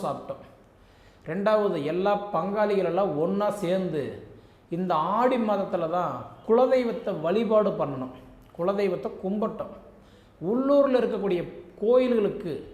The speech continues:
பண்டிகை, திருவிழா, விசேஷம் இதெல்லாம்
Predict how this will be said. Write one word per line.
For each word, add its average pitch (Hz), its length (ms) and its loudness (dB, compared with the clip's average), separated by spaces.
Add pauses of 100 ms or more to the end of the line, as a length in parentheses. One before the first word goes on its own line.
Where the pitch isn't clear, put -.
(320)
பண்டிகை, 175 460 -2 (880)
திருவிழா, 196 440 6 (380)
விசேஷம் 180 580 -2 (160)
இதெல்லாம் 196 360 0